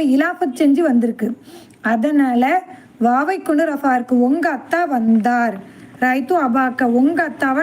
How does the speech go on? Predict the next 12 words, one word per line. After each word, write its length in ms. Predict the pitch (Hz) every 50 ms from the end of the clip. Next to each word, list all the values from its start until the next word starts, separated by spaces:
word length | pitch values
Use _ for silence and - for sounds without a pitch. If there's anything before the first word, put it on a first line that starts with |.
| 339 320
நான் 200 | 269 240 269 285 277
பார்த்தேன். 580 | - 247 226 214 208 - - 262 262 254 247 233 214 - - - - - - - -
குல்துலி 460 | - 320 339 - 330 359 370 349 311 302 269 247
அபிக்க, 300 | 226 277 277 240 - 269 240 208 220 - - - - - - - - - -
உங்க 240 | 247 269 330 349 359
அத்தாவுக்கு 540 | 294 277 - - 302 339 339 339 330 370 381 349
நான் 280 | 320 254 254 294 294 285
சொன்னேன். 560 | - 294 240 226 226 226 240 254 254 247 240 220 214 - - - - - - - -
அப்போ 260 | - 220 214 - 254 254 285 339
இங்க 160 | 359 302 285
ரஃபாவுடைய 560 | 240 226 226 - 330 330 330 330 320 311 302 294 269
நிலை 300 | 240 233 226 233 254